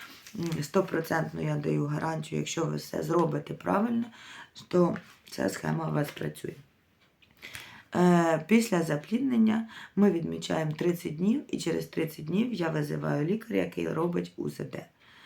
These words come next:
І він говорить: тільна в нас корова, чи не тільна, чи там якісь болячки, якісь проблеми. В принципі, е, все. Е,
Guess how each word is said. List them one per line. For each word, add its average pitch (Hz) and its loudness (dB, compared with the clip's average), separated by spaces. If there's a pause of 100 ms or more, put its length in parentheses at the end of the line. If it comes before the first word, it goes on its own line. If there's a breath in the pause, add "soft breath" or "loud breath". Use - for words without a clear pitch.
(260 loud breath)
І 175 2
він 190 4
говорить: 147 0
тільна 262 0
в 233 0
нас 226 0
корова, 196 0
чи 175 -6
не 156 -4
тільна, 202 4
чи 175 -6
там 156 -4
якісь 156 -6
болячки, 80 0
якісь 113 -2
проблеми. - -8 (760 loud breath)
В - -18
принципі, 226 2 (480 loud breath)
е, 160 -2
все. 151 -2 (500 loud breath)
Е, - -8